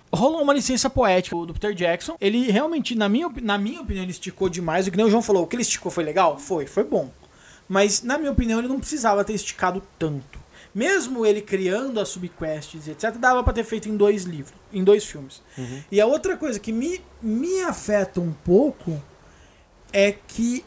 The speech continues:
Speaker 1: eu achei o efeito especial muito videogame do filme.
Speaker 2: Entendi.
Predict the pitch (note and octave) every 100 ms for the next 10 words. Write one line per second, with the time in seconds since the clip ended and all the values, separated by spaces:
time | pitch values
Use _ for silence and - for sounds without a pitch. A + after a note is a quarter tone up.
0 | - B3+ D4+ D4 C4 G#3 - - A#3 B3+
1 | C4 C4 - - - - - - E4 F#4
2 | A#3 - B3+ B3 - - A3 - - F#3+
3 | A#3 G#3+ G#3 C#4 F4 - C4+ C4 D4+ G3+
4 | D3+ C#3+ C#3 C#3+ - - - - - _
5 | - - F3 G#3 A3 - E3 C#3+ C#3+ -
6 | C3+ B2+ A2+ A2+